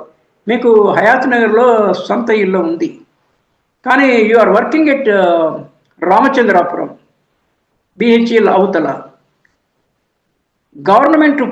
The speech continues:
పూల్లో ఒక రికార్డు మెయింటైన్ చేస్తే you can let out this your own house here and take a house from the pool there. దీనికి కొంచెం ఈజీనెస్ ఉండాలి, అంటే ఎక్కువ రెంట్స్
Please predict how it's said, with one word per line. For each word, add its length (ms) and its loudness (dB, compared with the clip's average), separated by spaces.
పూల్లో 400 4
ఒక 100 0
రికార్డు 360 0
మెయింటైన్ 360 0
చేస్తే 240 -4
you 160 -4
can 180 0
let 200 -2
out 120 2
this 100 -6
your 120 2
own 120 2
house 200 -2
here 400 0
and 100 -2
take 200 0
a 120 0
house 260 0
from 220 -6
the 60 -2
pool 180 -6
there. 260 2
దీనికి 320 2
కొంచెం 220 0
ఈజీనెస్ 460 2
ఉండాలి, 280 0
అంటే 140 -2
ఎక్కువ 280 -2
రెంట్స్ 240 -4